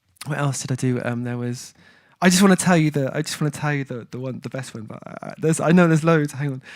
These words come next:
Let me think. Uh, I don't have that Twitter account anymore, otherwise I'd go and look them up. Um, there was, uh, uh, C-, Crime and Punishment.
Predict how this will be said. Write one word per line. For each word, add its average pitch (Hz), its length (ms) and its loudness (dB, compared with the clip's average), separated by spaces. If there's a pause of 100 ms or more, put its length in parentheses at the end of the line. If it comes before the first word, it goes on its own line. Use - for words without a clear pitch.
(160)
Let 160 100 -2
me 170 80 2
think. 151 360 -2 (220)
Uh, 127 220 -4
I - 80 -4
don't 165 200 0
have 165 120 0
that 143 140 -4
Twitter 165 300 -6
account 135 220 -12
anymore, 120 280 -8
otherwise 131 320 -8
I'd 131 100 -12
go 131 120 -12
and 123 100 -10
look 131 100 -12
them 143 140 -10
up. - 160 -12 (460)
Um, 143 340 -2
there 147 140 -4
was, 147 340 -6
uh, 131 360 -10 (420)
uh, 123 200 -12
C-, - 200 -20 (120)
Crime 165 220 -14
and 165 100 -12
Punishment. 131 360 -14